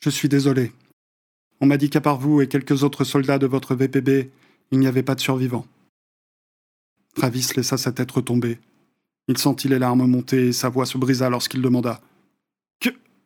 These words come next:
que s'est-il passé ? » « Je vais vous le dire, »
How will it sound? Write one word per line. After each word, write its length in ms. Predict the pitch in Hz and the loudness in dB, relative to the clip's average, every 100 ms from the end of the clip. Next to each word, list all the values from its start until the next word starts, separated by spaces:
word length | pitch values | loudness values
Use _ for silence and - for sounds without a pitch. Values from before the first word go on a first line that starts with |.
| _ - | _ 0
que 220 | 220 214 | 2 2
s'est-il 440 | - 220 - 165 | 0 0 -2 -4
passé ? » « 500 | - 175 - 208 156 _ _ _ _ _ _ _ _ _ _ - | -4 -4 -2 -4 -6 _ _ _ _ _ _ _ _ _ _ 0
Je 100 | 190 | 4
vais 160 | 180 | 4
vous 100 | 170 | 6
le 100 | 175 | 6
dire, » 380 | 165 156 139 - | 6 4 2 -8